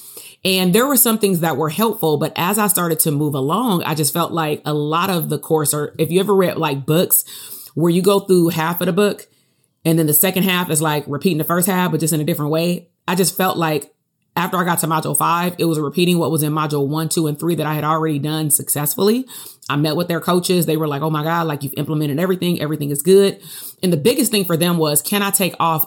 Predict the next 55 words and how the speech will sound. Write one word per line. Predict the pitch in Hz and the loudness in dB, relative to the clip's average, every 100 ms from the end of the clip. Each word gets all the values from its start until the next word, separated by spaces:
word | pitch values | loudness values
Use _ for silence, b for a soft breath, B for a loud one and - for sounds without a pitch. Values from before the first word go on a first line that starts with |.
| - | -4
a | |
full | 147 180 165 147 | -2 0 2 2
week | 156 175 - | 0 -2 -4
or | 151 | -2
two | - 165 | 0 0
from | 151 | -2
my | 143 | -4
business | 147 170 175 165 | -2 -2 -2 -2
and | 156 | -2
it | 156 | -2
still | - | -4
operate?" | 151 202 226 131 113 - B B B | -4 -4 -4 -6 -6 -10 B B B
Now, | 175 | -2
the | 175 | 0
thing | 240 294 | 0 0
is, | - 208 220 151 | 2 2 4 2
I | - | 0
had | 220 202 | 0 0
already | 185 165 | 0 -2
calendared | 151 - 180 202 160 156 151 | -4 -2 0 2 0 2 0
and | |
we | 156 190 | 2 2
had | 185 | 2
already | 170 160 | 0 -2
closed | - 175 147 | -2 -2 0
down | 160 156 | -2 -2
our | 147 | 0
business | 156 175 151 143 139 B B B | 0 0 0 -2 -4 B B B
for, | 190 | 0
like, | 175 170 | 0 0
a | 160 | 2
week | 202 | 2
or | 220 | 2
two | 180 180 | 2 4
and | 170 | 4
it | 180 | 2
had | 165 | 2
still | - 175 143 | 0 0 0
ran. | 147 190 147 | 0 0 2
We | 170 | 2
did | 185 | 2
that | 175 175 | 0 -4
the | |
year | 147 151 | -4 -4
before. | 135 - 233 151 143 B B B | -2 0 0 0 -4 B B B
So | - 208 | -2 0
I | 160 | 0
felt | - 247 - | 0 -2 2
like, | 185 156 147 - _ _ | 0 2 0 -2 _ _
not | 156 190 | 0 0
that | 277 | 2
everything | 233 190 180 | 2 2 2
was | 165 151 | 0 -2
in | - | 0
order, | 233 277 160 156 | 0 2 0 -2